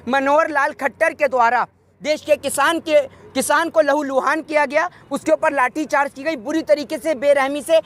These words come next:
मारा गया, पीटा गया। क्या लोगों का पेट भरना, पेट भरना इस देश के अंदर अपराध है? क्या पेट भरने वाला इस देश के अंदर मुजरिम है, वो आतंकवादी है,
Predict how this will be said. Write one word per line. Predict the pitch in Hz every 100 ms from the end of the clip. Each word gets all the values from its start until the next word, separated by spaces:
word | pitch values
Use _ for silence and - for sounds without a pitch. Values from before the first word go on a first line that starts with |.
| - 233
मारा | 269 311 339
गया, | 285 302
पीटा | 330 294 262 311
गया। | 247 220 175 - _ _ _ -
क्या | 214 - 339
लोगों | 311 285 302 359
का | 359
पेट | - 311 320 277
भरना, | 277 285 285 185 _ _ _ -
पेट | 302 320
भरना | 277 277 294
इस | 277 185
देश | 285 311
के | 311
अंदर | 311 302
अपराध | 277 294 330 302
है? | 330 302 _ - - - -
क्या | 302
पेट | - 330 359
भरने | 285 302 339
वाला | 320 320
इस | 330
देश | 220 320 -
के | 311
अंदर | 320 302
मुजरिम | 285 339 359
है, | 294 320 370 _ -
वो | 311
आतंकवादी | 302 - 320 294 302 311 339
है, | 330 349